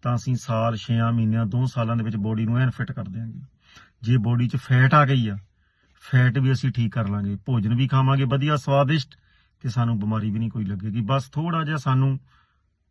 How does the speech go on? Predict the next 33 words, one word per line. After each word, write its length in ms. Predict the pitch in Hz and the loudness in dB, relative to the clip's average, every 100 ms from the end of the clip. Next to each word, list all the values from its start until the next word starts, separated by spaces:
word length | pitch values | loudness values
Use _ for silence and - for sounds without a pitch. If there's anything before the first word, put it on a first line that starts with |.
| _ _ _ _ _ _ _ _ _ _ _ - | _ _ _ _ _ _ _ _ _ _ _ 2
ਧਿਆਨ 260 | 139 123 | 6 6
ਦੇਣ 180 | 131 131 | 6 4
ਦੀ 120 | 117 | 4
ਲੋੜ 200 | 107 104 | 0 -4
ਆ, 100 | 104 | -4
ਬਸ 260 | 101 104 - - _ _ | -4 -8 -10 -20 _ _
ਥੋੜ੍ਹਾ 280 | 127 147 139 | -2 0 0
ਜਿਹਾ 120 | 135 | 0
ਸਾਨੂੰ 440 | 131 123 123 120 131 | 0 2 2 -2 -8
ਸਮਝਣ 440 | - 160 165 160 | -2 0 2 0
ਦੀ 120 | 123 | 0
ਲੋੜ 240 | 107 101 101 | -2 -4 -6
ਆ, 120 | 120 - _ _ _ | -8 -16 _ _ _
ਬਸ 220 | 131 - | -4 -4
ਠੀਕ 220 | - 131 | -2 -2
ਹੋ 80 | 131 | 0
ਜਾਣਾ, 180 | 123 127 | -2 -2
ਕੋਈ 160 | 135 135 | -2 -2
ਦਿੱਕਤ 220 | 123 107 | -4 -4
ਵਾਲੀ 180 | 117 113 | -4 -4
ਗੱਲ 120 | 113 | -4
ਨਹੀਂ। 160 | 110 113 - - _ | -6 -8 -16 -20 _
ਚਾਹੇ 300 | 127 120 123 | 0 2 0
ਸਰਵਾਈਕਲ 600 | - 123 117 117 - 117 | -2 -2 -2 -2 -2 -2
ਆ, 260 | 117 110 127 _ _ _ - | -2 -4 -10 _ _ _ -4
ਚਾਹੇ 320 | 123 110 113 | 0 0 0
ਬੈਕ 340 | 90 117 123 | 0 0 0
ਪੇਨ 300 | - 123 117 | 0 0 2
ਆ, 280 | 113 110 110 - _ _ _ | 2 0 -4 -10 _ _ _
ਚਾਹੇ 340 | 127 123 117 104 | 0 2 2 0
ਬਵਾਸੀਰ 640 | 113 123 135 131 120 117 113 | 0 2 2 0 -2 0 -2
ਆ, 220 | 110 117 - _ _ _ | -4 -6 -14 _ _ _
ਚਾਹੇ 460 | - 127 117 120 | 0 2 2 0